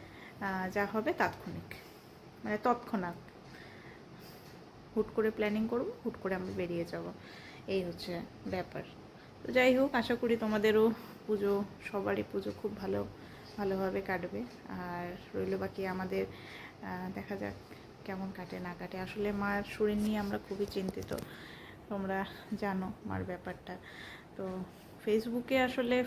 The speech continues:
Facebook বলছি, সোশ্যাল মিডিয়ায় আসলে সব কিছু, আহ, বলতে আমি চাই না, কারণ এগুলো হচ্ছে পুরোপুরি আমাদের পার্সোনাল ব্যাপার, ব্যক্তিগত।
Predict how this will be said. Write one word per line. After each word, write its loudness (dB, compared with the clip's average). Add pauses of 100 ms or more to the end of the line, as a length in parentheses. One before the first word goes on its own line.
Facebook 6
বলছি, 0
সোশ্যাল 2
মিডিয়ায় 6
আসলে 0
সব -2 (100)
কিছু, 2 (520)
আহ, 0
বলতে 2
আমি 2
চাই -2
না, 0
কারণ -2
এগুলো -2
হচ্ছে -4
পুরোপুরি -4
আমাদের 0 (420)
পার্সোনাল 0
ব্যাপার, 2
ব্যক্তিগত। 0